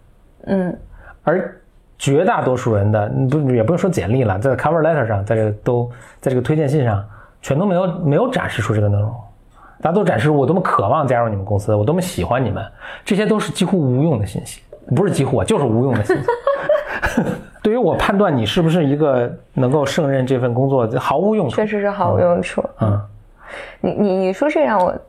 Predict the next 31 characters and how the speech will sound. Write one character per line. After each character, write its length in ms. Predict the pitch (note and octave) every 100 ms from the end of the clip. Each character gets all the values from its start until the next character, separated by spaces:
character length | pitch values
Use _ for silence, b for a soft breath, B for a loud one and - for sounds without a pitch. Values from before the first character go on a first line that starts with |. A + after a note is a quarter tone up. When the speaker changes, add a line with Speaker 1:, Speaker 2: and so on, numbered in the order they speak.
| -
Speaker 1:
突 140 | - F#3+
然 80 |
想， 240 | G3+ F3 D#3
我， 60 |
你 300 | F#3 - E3
说 140 | D#3+ G3+
第 120 | A3+
一 40 |
种 160 | G#3+ F3+
情 200 | - E3+
况， 320 | F#3 F3 E3+
就 160 | E3+ F3
因 120 | G3
为 80 | G#3
我 200 | G#3 -
平 200 | - E3+
时 120 | G3
也 80 | F3+
看 260 | - F#3+
很 160 | F3 D#3+
多 140 | F3
很 100 | G#3
多， 160 | F3 E3+ - - -
很 160 | - F3
多 120 | A3+
人 80 | A3+
发 200 | A3 G#3+
简 200 | E3 D#3+
历， 200 | F#3+ F3+
就 160 | F3
是， 320 | - E3 D#3